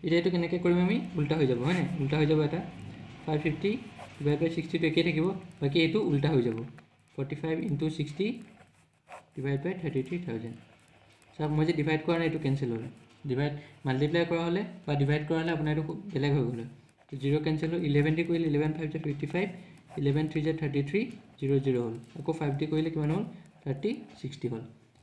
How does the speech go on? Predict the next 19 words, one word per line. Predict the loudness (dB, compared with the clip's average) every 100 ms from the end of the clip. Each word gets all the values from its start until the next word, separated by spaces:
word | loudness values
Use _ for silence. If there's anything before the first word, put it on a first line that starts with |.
| -6
এতিয়া | -4 -2
থ্ৰী, | 0 -2 -2 -14 -6
এতিয়া | -4 0
কি | 0 2
হ'ব? | 0 -4 -10 -18 -20 _ _ -20 _ _ _ _ _ _ _ -4
ফাইভ | -4 2
টুৱেলভ | 2 2
যে | 0
ছিক্সটি, | -2 -2 -4
ফাইভ | -2 0
নাইন | 2 2
যে | 2
ফৰ্টি | 0 -2
ফাইভ, | -4 -6 -12 _ -20 -20 _ -20 -10
থ্ৰী | -4 -2
ফ'ৰ | 0 2
যে | 2 2
টুৱেলভ, | 0 -2 -8 -20 _
থ্ৰী | -12